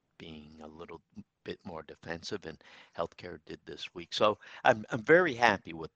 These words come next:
with, with the week as, as it ended. And, you know, listen,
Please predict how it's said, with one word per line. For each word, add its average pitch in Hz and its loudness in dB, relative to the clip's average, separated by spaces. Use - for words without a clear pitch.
with, 85 -10
with 87 -8
the 78 -8
week 101 -8
as, 87 -12
as 87 -12
it 98 -18
ended. 76 -12
And, 80 -14
you 95 -20
know, 78 -14
listen, 87 -8